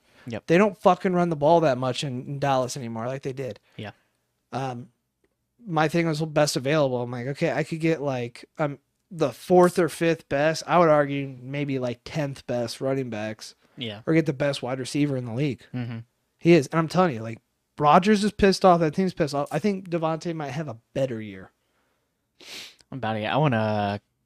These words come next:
Speaker 1: Christian McCaffrey, uh, first.
Speaker 2: Yeah, and
Speaker 1: Yeah.
Speaker 2: that, that's no brainer, man. Like,
Speaker 1: Yeah.
Speaker 2: he got, he got injured. That's a better team. That Carolina team's good.
Speaker 1: Yeah.
Speaker 2: They might be, they're gonna be, like, borderline wild card, not make the playoffs. Like, they're still rebuilding.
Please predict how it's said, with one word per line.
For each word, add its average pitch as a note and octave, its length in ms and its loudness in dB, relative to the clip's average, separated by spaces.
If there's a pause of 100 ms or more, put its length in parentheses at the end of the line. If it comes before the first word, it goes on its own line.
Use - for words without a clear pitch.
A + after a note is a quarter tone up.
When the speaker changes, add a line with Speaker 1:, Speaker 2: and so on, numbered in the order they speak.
Speaker 1:
Christian A2 320 -8
McCaffrey, G#2+ 420 -10
uh, G2+ 240 -10
first. - 340 -12 (460)
Speaker 2:
Yeah, C3+ 280 0
and G#3 260 -10
Speaker 1:
Yeah. F3 200 2
Speaker 2:
that, E3 120 -10 (120)
that's - 380 -6 (100)
no C3 160 -4
brainer, B2+ 300 -6
man. B2 160 -8
Like, C#3 80 -6
Speaker 1:
Yeah. - 80 -6
Speaker 2:
he E3 160 -4
got, D3+ 220 0
he D#3 160 -8
got D#3+ 160 2
injured. D3+ 320 -4
That's E3+ 200 -2
a F3+ 40 4
better C3+ 240 -2
team. D#3 180 -6
That F#3 140 -4
Carolina G3 420 2
team's C#3 260 -6
good. G2 360 -6
Speaker 1:
Yeah. A2+ 200 -6 (400)
Speaker 2:
They F3 140 4
might F#3 180 4
be, F3+ 180 0
they're F#3 180 2
gonna G3 140 2
be, F#3+ 160 4
like, D3+ 320 2
borderline E3+ 720 4
wild D3 320 2
card, D3 240 0
not C#3+ 160 -4
make D3 160 -2
the C#3+ 80 -8
playoffs. D3 520 2
Like, D3+ 100 0
they're C3+ 100 -6
still F#3 260 2
rebuilding. C#3 580 -2